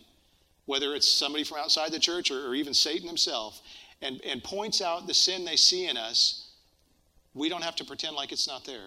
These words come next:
We don't have to, we, we get to, we get to point them to Jesus and say, "He's my advocate. He's my intercessor." We can agree with him and say, "You're right. I, I am, I am a sinner.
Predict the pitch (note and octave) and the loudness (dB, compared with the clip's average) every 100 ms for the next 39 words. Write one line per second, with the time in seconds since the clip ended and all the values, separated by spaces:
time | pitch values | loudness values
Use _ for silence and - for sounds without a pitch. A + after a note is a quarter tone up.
0 | A#2+ C3+ C#3+ C3+ C3+ B2 C#3+ D#3+ D3 D#3 | -10 -8 -8 -8 -8 -6 -4 -2 -2 -2
1 | B2+ A2+ - _ - C#3 D#3+ C#3 - D#3+ | -4 -10 -18 _ -8 -4 -4 -4 -10 -10
2 | - B2+ A#2 C3+ C#3 A#2+ - B2 C3 A#2+ | -8 -6 -4 -2 0 0 0 0 0 -2
3 | A2+ - - _ _ - E3+ D#3+ C3 A2+ | -4 -8 -20 _ _ -8 -2 -2 -2 -4
4 | A2 G#2+ - - - _ _ _ - F3 | -6 -8 -12 -14 -18 _ _ _ -4 0
5 | D#3 C#3 A2+ A#2 A2 G2+ A2 G2 - - | 0 0 -6 -8 -2 0 0 -2 -4 -6
6 | - _ _ _ _ _ _ - D3+ E3+ | -20 _ _ _ _ _ _ -6 -2 0
7 | D3 B2+ E3+ G3 D3+ B2 A#2+ C#3+ C3+ C#3 | -2 -2 -2 -2 -4 -2 0 0 -2 -2
8 | D#3 A2 - A2 _ _ _ - C3+ D3 | -2 -2 -6 -20 _ _ _ -12 -8 -6
9 | B2+ - B2+ C#3 A#2+ A2 _ B2 C3+ B2+ | -6 -4 -4 -6 -8 -16 _ -10 -8 2
10 | - A2+ G2 | 2 2 -6